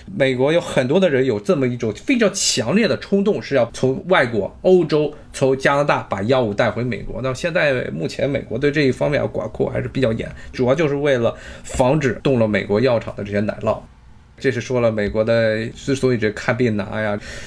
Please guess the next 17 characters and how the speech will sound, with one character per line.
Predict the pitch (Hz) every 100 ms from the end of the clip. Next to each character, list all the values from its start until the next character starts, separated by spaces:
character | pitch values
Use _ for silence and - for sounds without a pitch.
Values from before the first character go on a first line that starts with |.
| -
医 | 139 135
疗 | 127 117
成 | - 113
本 | 98
非 | -
常 | 107 104
高， | 104 101
第 | 127
二 | 139 170 120
原 | 104 92 98
因 | 107 95
是 | - 110 98
因 | 92 98 104 98
为 | 95 92
这 | 95
些 | 98 98
药， | 135